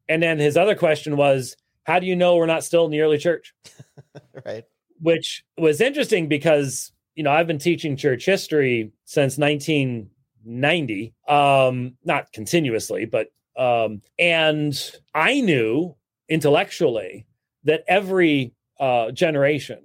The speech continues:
Speaker 1: viewed itself as, as being the last generation.
Speaker 2: Sure.
Speaker 1: And I knew where that came from, from the New Testament. I, I, I get a, an expectancy,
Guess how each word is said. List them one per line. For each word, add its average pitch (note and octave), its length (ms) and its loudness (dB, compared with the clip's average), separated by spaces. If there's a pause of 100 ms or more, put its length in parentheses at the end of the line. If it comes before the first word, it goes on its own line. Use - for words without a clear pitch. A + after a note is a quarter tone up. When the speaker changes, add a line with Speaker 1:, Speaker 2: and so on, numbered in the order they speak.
Speaker 1:
viewed E3+ 360 2
itself C3 640 0 (200)
as, C#3 280 0 (240)
as C3+ 240 0
being C#3+ 400 0
the C#3 100 4
last C#3+ 300 0
generation. E3+ 440 -2
Speaker 2:
Sure. G3 380 -2 (140)
Speaker 1:
And F3+ 180 2
I G#3+ 140 0
knew B3 160 0
where G3+ 80 4
that D3+ 160 0
came E3 180 0
from, C#3+ 260 0
from C3+ 140 0
the B2+ 60 -4
New A#2+ 100 -4
Testament. B2+ 520 -6 (120)
I, D3+ 140 -2 (100)
I, E3 260 0
I D3 120 0
get D3 340 0 (140)
a, C#3 280 2
an C#3 80 2
expectancy, D#3+ 920 -2